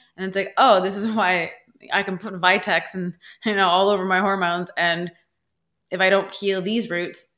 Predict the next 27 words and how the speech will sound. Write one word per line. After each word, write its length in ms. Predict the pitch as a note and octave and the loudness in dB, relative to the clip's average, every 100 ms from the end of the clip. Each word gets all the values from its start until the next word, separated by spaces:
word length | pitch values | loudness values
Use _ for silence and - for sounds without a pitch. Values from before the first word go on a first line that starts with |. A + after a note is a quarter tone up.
| _ | _
there's 140 | F#3 F#3 | -10 -4
not 160 | F#3+ | -2
enough 240 | F3+ E3+ E3+ | -2 -4 0
Vitex 440 | E3+ F3 E3+ - | 0 0 -4 -6
in 60 | E3+ | -6
the 60 | |
world 300 | E3 F3 E3 | 0 2 2
that's 120 | D#3 | -2
gonna 200 | - F3 - | -8 -8 -4
outdo 520 | F3 - E3+ F3+ F3 | -4 -4 -6 -4 -2
all 220 | - C#3+ | 0 -2
of 100 | C3+ | -2
this, 400 | - - - - _ _ _ _ _ _ _ _ - | -8 -10 -12 -18 _ _ _ _ _ _ _ _ -8
right? 260 | D3 E3+ - | -6 -6 -8
So 160 | - G3 | -4 -2
if 80 | F#3 | -2
we 80 | G#3+ | -4
think 200 | A#3 A#3 | -4 0
about 220 | G#3 F#3 | 0 0
especially, 520 | E3+ - F3+ G#3 G3 | 0 -2 -4 -4 -4
like, 240 | E3+ D#3+ | -4 -4
painful 400 | - F3 F3 G3 | -8 -8 -6 -6
periods, 480 | G#3 A#3+ B3 D4 C4 | -6 -2 -2 -2 -6
so, 60 | G#3 | -6
you 120 | E3+ | -4
know, 160 | E3 E3 | -2 0
the 240 | D#3 D3 | 0 -2